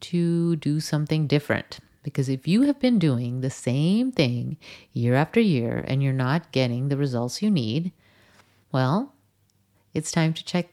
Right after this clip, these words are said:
and see why that's happening. It might be the process that you're using. It, it might be,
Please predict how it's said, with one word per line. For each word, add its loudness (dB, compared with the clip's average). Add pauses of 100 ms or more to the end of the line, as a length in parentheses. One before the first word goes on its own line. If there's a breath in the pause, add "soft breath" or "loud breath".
(120)
and 0
see -2
why 2
that's -2
happening. -2 (1300)
It -4
might 2
be 4
the 2
process 0
that -4
you're -4
using. -6 (360 loud breath)
It, -6
it -4
might 0
be, 0